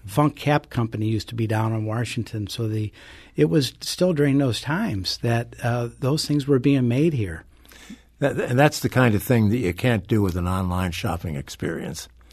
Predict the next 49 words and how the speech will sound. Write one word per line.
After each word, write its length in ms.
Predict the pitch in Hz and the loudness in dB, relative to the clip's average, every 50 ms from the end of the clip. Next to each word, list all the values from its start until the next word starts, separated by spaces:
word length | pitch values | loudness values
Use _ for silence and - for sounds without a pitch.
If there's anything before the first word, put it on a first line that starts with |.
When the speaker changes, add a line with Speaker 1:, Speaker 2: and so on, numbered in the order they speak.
| - - - - - - - - | -20 -20 -20 -20 -20 -16 -14 -14
Speaker 2:
Yeah. 100 | 95 - - - _ - | -14 -14 -16 -20 _ -2
Speaker 1:
Uh, 280 | - 135 135 143 151 160 - - 247 - - | 0 0 2 2 0 -2 -6 -8 -10 -10 -6
well, 460 | 214 165 143 139 143 156 160 165 156 160 - - - - - - | 0 2 4 4 4 4 2 0 -2 -6 -10 -14 -14 -14 -14 -10
you 180 | - 214 143 135 | -6 -2 0 2
know, 120 | 151 151 | 2 2
Don, 280 | 139 127 135 139 147 147 | 2 2 2 2 4 2
I 80 | 143 | 2
think, 340 | 131 - - 160 156 160 - | 2 2 2 0 0 0 0
um, 460 | 147 131 123 120 117 117 117 110 - - - - _ _ - - - - - - - _ _ - | 0 2 2 2 2 2 0 -2 -2 -6 -14 -20 _ _ -20 -20 -20 -20 -20 -20 -20 _ _ -4
you 80 | 139 | 0
know, 120 | 135 143 135 | 2 2 2
a 40 | 123 | 2
lot 200 | 123 127 135 143 | 2 2 2 2
of, 120 | 139 120 - - - | 0 -2 -4 -8 -6
a 20 | - | -4
lot 160 | 127 127 131 | -2 0 0
of 80 | 131 117 | -2 -2
times 280 | - 143 139 131 117 | -2 -2 0 0 0
people 260 | - - 143 123 127 123 | 0 -2 0 0 2 0
are 60 | 113 | 0
sad, 420 | - - 135 131 131 135 143 - - - | 0 0 0 0 0 -2 -4 -6 -10 -12
saying, 480 | - - 139 131 131 131 131 127 131 135 | -6 -2 0 0 2 2 0 0 0 0
you 120 | 131 120 | -2 -2
know, 100 | 123 123 | 0 0
"I'm 140 | 123 127 117 | -2 -2 -2
sad 220 | - 135 127 131 123 | -2 -2 -2 -2 -2
to 40 | 113 | -4
see 200 | - - 139 131 | -2 0 0 0
this 240 | 120 120 110 - | 0 0 -2 -2
go," 360 | - - 127 147 165 165 143 131 | -4 -4 -4 -4 -4 -4 -4 -4
but 200 | 120 127 117 120 | -4 -2 -2 -4
at 100 | 117 117 | -4 -4
the 80 | 123 113 | -6 -6
same 300 | - 135 139 127 123 113 | -4 -4 -2 -2 -2 -2
time, 320 | - 143 165 185 175 147 | -2 -2 -2 0 0 0
they 100 | 135 123 | 2 2
need 200 | 127 135 139 131 | 2 2 2 2
to 60 | 131 | 2
realize 580 | 127 143 160 170 156 135 120 123 123 113 113 - | 2 2 2 2 2 0 0 0 0 -2 -2 -4
that 260 | 127 120 117 117 117 - - - _ _ - _ _ _ _ _ _ _ _ _ _ | -2 -2 -2 -4 -6 -10 -16 -20 _ _ -20 _ _ _ _ _ _ _ _ _ _
by 300 | - 127 123 127 123 127 | 0 2 2 2 2 2
their 220 | 123 117 123 113 101 | 2 2 2 0 0
habits 440 | 87 117 123 123 127 123 117 - - | 0 -2 -2 -2 -4 -4 -4 -4 -4
and 120 | 120 113 | -2 -2
what 100 | 113 110 | -4 -4
they're 140 | - 117 110 | -4 -4 -4
doing, 480 | 110 117 123 123 120 117 110 107 101 - - - 220 | -2 -2 -2 -2 -2 -2 -2 -4 -4 -8 -10 -8 -4
uh, 220 | 131 117 117 117 | -2 -2 -2 -2
th-, 120 | 113 113 | -2 -6